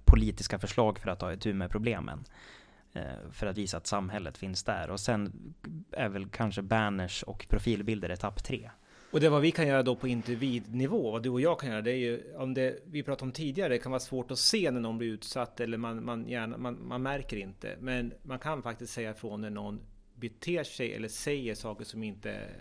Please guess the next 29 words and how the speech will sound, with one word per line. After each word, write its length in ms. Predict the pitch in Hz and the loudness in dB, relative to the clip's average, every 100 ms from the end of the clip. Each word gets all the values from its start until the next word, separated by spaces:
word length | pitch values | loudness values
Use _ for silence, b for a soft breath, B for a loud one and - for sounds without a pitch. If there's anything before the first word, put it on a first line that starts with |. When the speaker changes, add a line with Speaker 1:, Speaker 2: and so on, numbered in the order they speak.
| - | -18
Speaker 2:
som 160 | - 117 | -14 -10
man 80 | 98 | -10
inte 160 | 104 | -10
ska. 320 | - - - - - - b b b | -8 -4 -4 -6 -18 -20 b b b
Då 220 | - 190 | 2 2
kan 120 | 127 107 | 4 -4
man 80 | |
markera. 440 | 107 101 113 98 - - - b b - | -4 -6 -8 -10 -14 -18 -20 b b -10
Att 140 | 113 120 | -10 -6
man 180 | 117 113 | -4 0
börjar 260 | 120 117 | 0 0
i 40 | 113 | -2
den 220 | 143 120 | -2 -4
änden. 260 | 98 - - - - - - - | -8 -12 -16 -20 -20 -20 -20 -8
Det 40 | |
kan 80 | 143 | -6
vara 80 | 113 | -4
ett 160 | 139 - | -6 -8
sätt 260 | - - | -12 -10
man 100 | 107 | -10
gör. 140 | - 107 - - - - B B B | -10 -12 -18 -20 -20 -20 B B B
Men 120 | 170 | 4
vi 80 | 185 | 6
har 80 | 190 | 6
ju 60 | |
också 200 | 190 - | 4 2
en 60 | 202 | 2
annan 180 | 226 208 | 2 4
del, 240 | 135 120 | 2 2